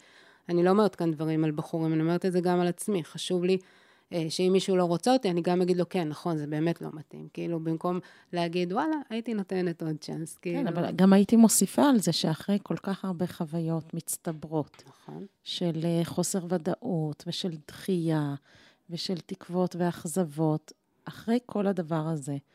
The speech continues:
Speaker 2: כדי לשמור על איזון ועל שפיות,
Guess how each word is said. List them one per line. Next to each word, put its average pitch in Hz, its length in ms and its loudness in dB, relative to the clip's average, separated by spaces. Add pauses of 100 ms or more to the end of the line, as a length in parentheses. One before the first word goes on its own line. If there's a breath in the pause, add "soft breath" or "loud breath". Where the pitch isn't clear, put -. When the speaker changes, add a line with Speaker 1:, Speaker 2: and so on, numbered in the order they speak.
(360 soft breath)
Speaker 2:
כדי 165 460 -2 (260)
לשמור 180 600 0
על 160 180 -2
איזון 160 760 -2
ועל 156 200 -2
שפיות, 156 920 -4